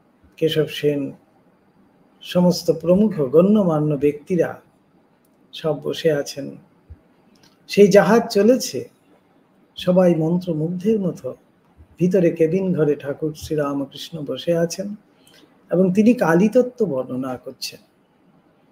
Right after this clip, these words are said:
সেখানেই তিনি বলছেন যে কালী নানা রূপে লীলা করছেন, কখনো নিত্য কালী,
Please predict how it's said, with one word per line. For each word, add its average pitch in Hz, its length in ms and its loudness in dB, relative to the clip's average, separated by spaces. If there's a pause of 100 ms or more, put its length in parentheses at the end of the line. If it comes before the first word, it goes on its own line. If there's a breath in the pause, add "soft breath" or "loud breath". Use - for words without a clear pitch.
(580)
সেখানেই 277 480 8
তিনি 277 200 8
বলছেন 214 640 6 (1000)
যে 180 160 -2
কালী 196 400 4
নানা 175 420 2
রূপে 202 380 0
লীলা 147 520 -2
করছেন, 127 640 -12
কখনো 151 340 -8
নিত্য 143 380 -8
কালী, 139 440 -6